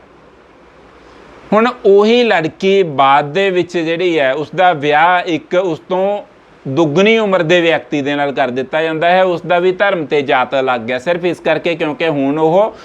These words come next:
ਉਸ ਦੇ ਨਾਲ ਇੱਕ ਸਮਾਜਿਕ ਲੋੜ, ਪਰਿਵਾਰਕ ਲੋੜ, ਆਰਥਿਕ ਲੋੜ ਜੁੜ ਗਈ ਹੈ।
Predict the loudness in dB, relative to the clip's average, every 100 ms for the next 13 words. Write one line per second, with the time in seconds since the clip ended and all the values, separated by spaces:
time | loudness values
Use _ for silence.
0 | -8 -4 0 0 2 2 2 0 -4 -2
1 | 0 0 0 2 2 2 0 -2 2 0
2 | 0 -2 0 0 2 2 0 -2 -4 0
3 | 0 0 -4 -6 -8 -10 -12